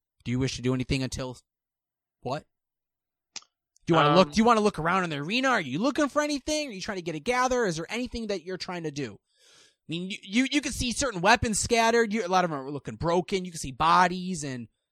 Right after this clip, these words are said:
Speaker 1: pouches and, I mean, do you wish to go do anything until you
Speaker 2: Oh,
Speaker 1: hear? Like,
Speaker 2: there, there's pouches?
Speaker 1: I mean, like,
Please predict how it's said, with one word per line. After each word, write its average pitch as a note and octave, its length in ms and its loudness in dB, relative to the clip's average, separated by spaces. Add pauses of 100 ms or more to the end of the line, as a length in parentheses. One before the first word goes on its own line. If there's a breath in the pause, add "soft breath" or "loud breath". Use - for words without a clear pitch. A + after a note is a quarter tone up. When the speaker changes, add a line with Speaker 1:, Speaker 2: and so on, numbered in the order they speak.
(200)
Speaker 1:
pouches F3 720 0
and, B2 280 -10 (580)
I B2 40 -16
mean, B2 340 -10 (1080)
do D#3 100 -2
you F#3+ 80 2
wish F#3 140 2
to E3 100 -2
go D#3 200 4
do E3+ 220 -2
anything E3 360 -4
until D#3+ 220 -2
you D3+ 80 -2
Speaker 2:
Oh, E3+ 160 4
Speaker 1:
hear? F3+ 280 -4 (100)
Like, - 300 -6 (120)
Speaker 2:
there, D3+ 140 -4 (320)
there's D3+ 180 -2
pouches? - 640 -2 (540)
Speaker 1:
I B3 60 -4
mean, D#4 120 0
like, C#4 180 4